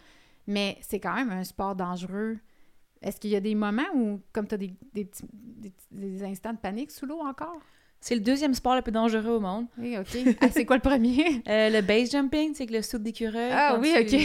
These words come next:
Speaker 2: sautes d'un building, d'une
Speaker 1: Hmm,
Speaker 2: montagne.
Speaker 1: d'accord.
Speaker 2: Euh, c'est sûr, mais j'essaie de rationaliser.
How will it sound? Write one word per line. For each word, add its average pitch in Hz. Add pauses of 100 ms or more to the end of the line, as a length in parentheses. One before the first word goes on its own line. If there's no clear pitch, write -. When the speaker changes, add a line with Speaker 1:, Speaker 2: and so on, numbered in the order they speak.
Speaker 2:
sautes 214
d'un 202
building, 208
d'une 214
Speaker 1:
Hmm, 202
Speaker 2:
montagne. 196
Speaker 1:
d'accord. 185 (520)
Speaker 2:
Euh, 208 (140)
c'est -
sûr, 320
mais 233 (300)
j'essaie 226
de 302
rationaliser. 233